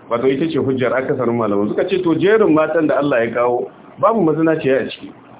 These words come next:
Don haka a ce, ai, mutum dan matarsa ta yi zina, wajibi ne ya sake ta, a wannan babu nassin sa karara a cikin Alkur'ani. Shi ko Allah ya riga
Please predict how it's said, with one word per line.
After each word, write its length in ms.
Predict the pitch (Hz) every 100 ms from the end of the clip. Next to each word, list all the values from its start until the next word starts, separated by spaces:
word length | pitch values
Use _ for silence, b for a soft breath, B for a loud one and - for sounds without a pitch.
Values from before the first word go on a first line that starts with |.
| - - - - - - - - - - - - -
Don 120 | 143
haka 180 | 185 185
a 120 | 147
ce, 120 | 170 170
ai, 100 | 180
mutum 300 | 156 170 156
dan 160 | 160
matarsa 400 | 165 143 165 151
ta 140 | 139 156
yi 100 | 160
zina, 340 | 147 156 156 120
wajibi 420 | 156 139 135 156
ne 60 | 143
ya 60 | 131
sake 320 | 127 156 160
ta, 160 | 151 147
a 140 | 127
wannan 280 | 120 127 113
babu 220 | 107 107 104
nassin 360 | 123 117 104
sa 80 | -
karara 360 | - 131 127 127
a 40 | 104
cikin 160 | 123
Alkur'ani. 520 | 107 101 90 92 - - - - - - -
Shi 120 | 254
ko 100 | 220
Allah 240 | 214 214
ya 180 | 196 196
riga 160 | 196